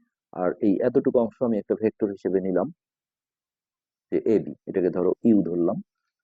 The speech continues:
হ্যাঁ। তো এখন, আহ, ধারক রেখাটা আমি যদি এই দিকে আরেকটা ধারক রেখা দিই, যেটা আসলে সমান্তরাল মানে কি, এই রেখা দুটোর মধ্যবর্তী লম্ব দূরত্বটা সমান। তো এইখানে আমি ইএফ একটা, আহ, হচ্ছে যে নিলাম,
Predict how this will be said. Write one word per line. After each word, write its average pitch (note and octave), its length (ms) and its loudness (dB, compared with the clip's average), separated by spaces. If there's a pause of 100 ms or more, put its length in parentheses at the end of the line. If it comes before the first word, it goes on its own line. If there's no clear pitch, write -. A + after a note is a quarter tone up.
(120)
হ্যাঁ। D#3 160 -8 (460)
তো B2 40 2 (140)
এখন, D#3+ 260 0 (180)
আহ, A2+ 180 0
ধারক D3+ 280 0
রেখাটা D3+ 340 -2
আমি C#3 140 -2
যদি B2 180 -4 (100)
এই D3 140 4
দিকে B2 240 -2
আরেকটা G2+ 340 0
ধারক F#2+ 240 -2
রেখা F2+ 240 -4
দিই, A#2 200 2
যেটা G#2+ 240 0
আসলে F#2 300 -2
সমান্তরাল C#3+ 440 0
মানে C3+ 200 0
কি, - 100 -2
এই C3+ 120 4
রেখা A#2 160 0
দুটোর A#2 240 0
মধ্যবর্তী A2 520 0
লম্ব A2 280 2
দূরত্বটা F#2+ 440 -2
সমান। - 280 -14 (680)
তো A#2 40 2 (100)
এইখানে C3+ 320 2
আমি A#2+ 180 2 (220)
ইএফ C3+ 380 2
একটা, A#2 240 0 (420)
আহ, F#2 300 -2
হচ্ছে F#2+ 280 -8
যে F2+ 120 0
নিলাম, F#2 280 2